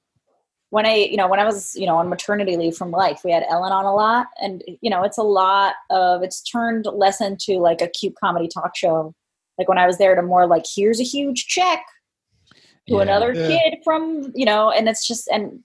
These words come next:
Speaker 1: part of it feels a little contrived.
Speaker 2: Today on Ellen, kids from memes,
Speaker 1: Yeah,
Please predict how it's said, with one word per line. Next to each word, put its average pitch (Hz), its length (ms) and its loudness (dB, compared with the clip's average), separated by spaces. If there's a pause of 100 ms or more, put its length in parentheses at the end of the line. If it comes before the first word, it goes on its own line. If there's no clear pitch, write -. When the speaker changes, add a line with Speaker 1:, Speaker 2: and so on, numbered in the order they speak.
Speaker 1:
part 226 160 2
of 214 60 0
it - 200 -2
feels 233 180 0
a 208 40 -4
little 156 220 -2
contrived. 147 520 -10 (120)
Speaker 2:
Today 135 260 2
on 135 140 2
Ellen, 131 340 2
kids 151 420 -2
from 127 320 -2
memes, 107 760 -2
Speaker 1:
Yeah, 117 60 -14